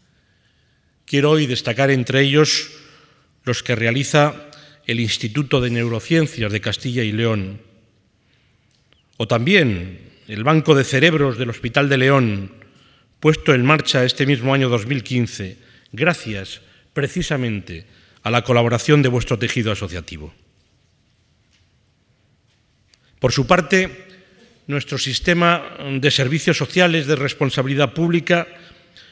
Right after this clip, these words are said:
ofrece también un importante apoyo, sobre todo al hacer efectivas las prestaciones de la Ley de Dependencia, con el nivel de calidad en nuestra comunidad que vienen destacando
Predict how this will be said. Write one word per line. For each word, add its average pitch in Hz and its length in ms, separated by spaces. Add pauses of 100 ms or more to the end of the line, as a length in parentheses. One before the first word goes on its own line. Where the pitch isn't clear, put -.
(420)
ofrece 165 400
también 135 840 (200)
un 147 180
importante 135 520
apoyo, 107 480 (1400)
sobre 151 300
todo 202 220
al 175 80
hacer 160 240
efectivas 135 560
las 123 140
prestaciones 143 760 (320)
de 131 160
la 135 120
Ley 156 140
de 147 120
Dependencia, 113 800 (1400)
con 135 160
el 131 160
nivel 151 260
de 175 100
calidad 147 460
en 131 80
nuestra 131 280
comunidad 123 420
que - 160
vienen 135 240
destacando 120 680